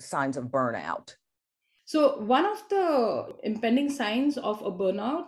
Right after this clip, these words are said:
Speaker 2: is, um, all of a sudden you see that some students who are very regularly attending class are now not seen anymore. So they're physically absent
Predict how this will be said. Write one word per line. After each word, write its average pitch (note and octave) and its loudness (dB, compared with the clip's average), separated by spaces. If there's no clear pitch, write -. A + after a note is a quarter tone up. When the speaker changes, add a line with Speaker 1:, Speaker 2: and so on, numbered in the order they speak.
Speaker 2:
is, G#3 0
um, G#3+ -2
all C#4+ 4
of F4+ 2
a F#4 2
sudden D#4 2
you D4 4
see - -4
that A3 0
some C4+ 0
students C4+ 0
who C4+ 0
are A#3 2
very A#3 4
regularly A#3 4
attending A3+ -2
class A3 -6
are F#3 -4
now G3 0
not F#3+ -4
seen G#3 -6
anymore. D#3+ -4
So A#3 2
they're A#3+ 4
physically C4+ 4
absent - -4